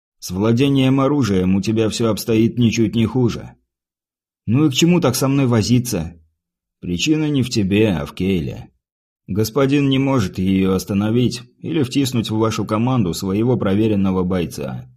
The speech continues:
Она этого просто не примет. А тогда получится только хуже. Остается научить ее и тех, кто рядом с ней».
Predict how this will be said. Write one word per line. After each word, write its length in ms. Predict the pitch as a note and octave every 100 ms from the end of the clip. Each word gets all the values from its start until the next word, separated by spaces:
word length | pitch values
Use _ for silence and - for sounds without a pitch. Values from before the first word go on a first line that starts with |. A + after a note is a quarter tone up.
| _ _ _ _ - _ -
Она 260 | F#2 B2 C3
этого 220 | A#2+ A#2
просто 340 | A#2+ A#2 B2+
не 160 | A2+ A#2
примет. 580 | A#2+ A#2+ D#2+ B1 - _ _ _ _
А 140 | - E2+
тогда 340 | A#2+ B2+ C#3+
получится 600 | B2+ C3 C#3+ C3 B2 B2+
только 320 | A#2+ A#2+ - G#2+
хуже. 540 | B2+ A2+ D#2+ B1+ - _ _ _
Остается 640 | - E2+ C#3 D3 D#3+ C#3+ C#3+
научить 580 | C#3+ C#3+ C3 D#3+ D#3
ее 400 | D3+ C#3 B2 D3
и 160 | G#2+ F2+
тех, 280 | E2+ A2 A2
кто 160 | -
рядом 360 | F#2+ F#2+ G#2+ G2+
с 100 | -
ней». 480 | E2+ F2 F2 -